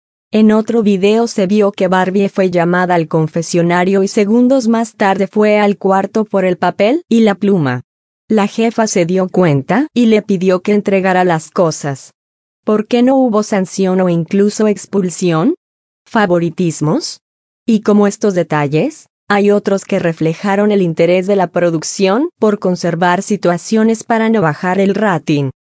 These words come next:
Por otro lado, en redes sociales se viralizó una lista en la que se revela el orden en el que irán saliendo cada uno de los habitantes hasta llegar a los cuatro finalistas y el ganador,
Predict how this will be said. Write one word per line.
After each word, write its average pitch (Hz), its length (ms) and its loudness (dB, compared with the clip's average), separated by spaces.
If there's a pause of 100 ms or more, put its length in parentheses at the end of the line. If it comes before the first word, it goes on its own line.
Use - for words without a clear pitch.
(400)
Por 233 180 2
otro 214 260 0
lado, 170 460 0 (220)
en 220 120 2
redes 202 320 0
sociales 180 580 0
se 185 160 -4
viralizó 160 560 0
una 220 240 2
lista 202 380 0
en 180 100 0
la 170 100 -2
que 170 120 -10
se 185 160 -4
revela 196 440 2
el 202 120 2
orden 196 320 2
en 185 80 0
el 170 160 -2
que 170 120 -2
irán 170 340 0
saliendo 190 560 0
cada 190 340 -2
uno 196 260 0
de 190 100 0
los 165 200 -2
habitantes 185 680 -2
hasta 180 260 -4
llegar 175 380 0
a 226 60 2
los 196 260 -2
cuatro 202 440 -2
finalistas 190 760 -2
y 196 100 -2
el 180 100 0
ganador, 160 540 0